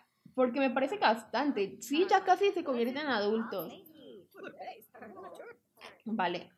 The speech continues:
podemos decir que tendrán un hijo dentro de siete días. Tendría sentido. ¿Cómo? Porque Maggie y su hermano, pues, son gemelos, entonces tienen como la misma edad y todo.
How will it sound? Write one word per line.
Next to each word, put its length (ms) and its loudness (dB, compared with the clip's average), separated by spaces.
podemos 340 0
decir 400 0
que 80 0
tendrán 300 2
un 140 4
hijo 120 0
dentro 380 0
de 60 0
siete 420 -4
días. 520 -4
Tendría 240 2
sentido. 640 0
¿Cómo? 220 4
Porque 400 -2
Maggie 580 0
y 280 0
su 80 -2
hermano, 440 2
pues, 120 -6
son 100 -6
gemelos, 400 -4
entonces 240 -6
tienen 180 -6
como 180 -2
la 120 -4
misma 280 -6
edad 200 -6
y 80 -10
todo. 420 -6